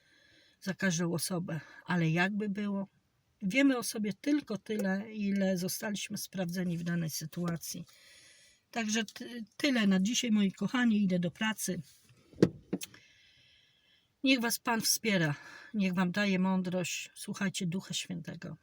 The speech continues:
On każdemu chętnie udziela mądrości, która pochodzi z nieba.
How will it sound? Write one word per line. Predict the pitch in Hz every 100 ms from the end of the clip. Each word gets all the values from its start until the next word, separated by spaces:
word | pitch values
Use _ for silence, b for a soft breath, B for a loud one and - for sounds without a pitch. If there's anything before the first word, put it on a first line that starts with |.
| _
On | 196 190
każdemu | - 175 170 175
chętnie | - 185 - 165
udziela | 165 170 180 170
mądrości, | 170 175 170 185 165 - - - b b b b b -
która | 175 156
pochodzi | - 156 190 165
z | 165
nieba. | 175 165 139